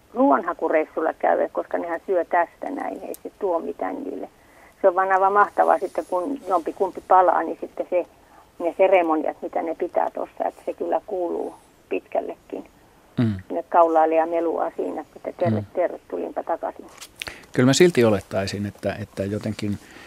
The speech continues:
Speaker 2: ö, se voi olla jotain vaihtelua ruoka-, ö, ravintoon tai semmoiseen tilanteeseen, joka laittaa joutsenen liikkeelle, että, et ellei sit ole kysymys ihan vaan vaihtelusta ja siitä, että otetaan pikkusen pesäeroa <laughs> ja lähdetään vähän
Speaker 1: Mm.
Speaker 2: lentelemään. Ö, siinä,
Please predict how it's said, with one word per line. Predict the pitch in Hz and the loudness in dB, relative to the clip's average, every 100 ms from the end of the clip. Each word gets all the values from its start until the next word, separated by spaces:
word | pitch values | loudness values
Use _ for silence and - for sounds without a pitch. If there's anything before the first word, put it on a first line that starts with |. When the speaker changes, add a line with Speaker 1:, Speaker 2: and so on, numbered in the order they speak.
| - - | -20 -10
Speaker 2:
ö, | - 113 104 | -6 -4 -2
se | - 107 | -2 0
voi | 113 113 | 2 4
olla | 110 | 4
jotain | 110 110 113 113 | 2 4 4 6
vaihtelua | 117 - 104 104 104 | 4 2 -4 -2 -2
ruoka-, | 107 107 - 98 | 0 0 -2 -8
ö, | 92 107 101 110 | -8 -10 -10 0
ravintoon | 120 110 107 - 101 - | 2 2 0 -2 -4 -2
tai | 107 | -4
semmoiseen | 107 110 104 107 | -2 -2 -2 -2
tilanteeseen, | 104 107 104 104 101 101 | -2 -2 0 -2 -4 -4
joka | 101 107 | -4 0
laittaa | 107 104 - 101 | 2 0 -2 -4
joutsenen | 101 104 - 107 101 | -2 -4 -4 -6 -6
liikkeelle, | 101 - 101 95 | -8 -8 -10 -8
että, | - - 104 - - - - - - - _ | -8 -6 -8 -10 -20 -20 -20 -20 -20 -20 _
et | 107 101 - | -6 -4 2
ellei | 117 113 113 | 2 4 2
sit | 120 - | 2 0
ole | 120 | -4
kysymys | - 117 113 117 | 0 2 2 4
ihan | 117 113 | 4 4
vaan | 113 113 | 4 6
vaihtelusta | 113 - 95 92 - 98 | 4 2 -6 -8 -10 -8
ja | 92 | -6
siitä, | - 101 - | -6 -6 -6
että | 98 | -8
otetaan | 101 - 104 104 | -8 -8 -8 -6
pikkusen | 107 - 104 101 | -8 -8 -8 -6
pesäeroa | 110 107 101 104 110 110 - - | -4 -2 -4 -4 -6 -6 -6 -8
<laughs> | - - | -10 -10
ja | 107 | -8
lähdetään | 104 - - 101 | -8 -6 -6 -4
vähän | 104 104 | -4 -4
Speaker 1:
Mm. | |
Speaker 2:
lentelemään. | 107 107 95 98 107 107 107 - - - - - _ - | -2 -2 -2 -2 -2 -4 -8 -12 -20 -20 -20 -20 _ -6
Ö, | 110 117 117 117 107 | 2 4 6 4 2
siinä, | - 113 110 110 | 0 2 2 2